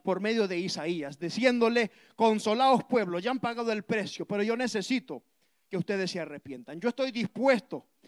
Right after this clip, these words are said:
a obrar en su vida. Yo estoy dispuesto, yo quiero que ustedes vean mi gloria.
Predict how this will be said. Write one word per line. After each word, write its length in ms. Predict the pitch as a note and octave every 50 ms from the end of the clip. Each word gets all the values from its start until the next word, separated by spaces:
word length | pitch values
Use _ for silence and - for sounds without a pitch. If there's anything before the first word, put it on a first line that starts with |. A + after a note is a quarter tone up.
| _ _ -
a 140 | E3+ F#3+
obrar 340 | F3+ F3 E3+ F#3+ G#3 G#3+ G3+
en 100 | G3 F#3
su 160 | F#3 - F#3
vida. 220 | E3+ F3 F3+ D3+ D3+
Yo 140 | E3 A3+ A#3+
estoy 220 | - C#4 C4+ C4+
dispuesto, 500 | G#3 A#3 G#3 - A3 B3 A3 - - F#3
yo 200 | G3 F#3 B3+ -
quiero 360 | - A3+ C4+ C#4+ C#4 C4 A#3+
que 100 | - -
ustedes 380 | G3+ F#3+ - A#3+ A3+ A3+ G#3 F3
vean 340 | G#3+ A3 A3 A3 G3+ F#3+ F#3
mi 120 | E3+ D#3
gloria. 500 | - D#3+ D#3+ D3+ C#3 A#2+ A2+ G2+ - _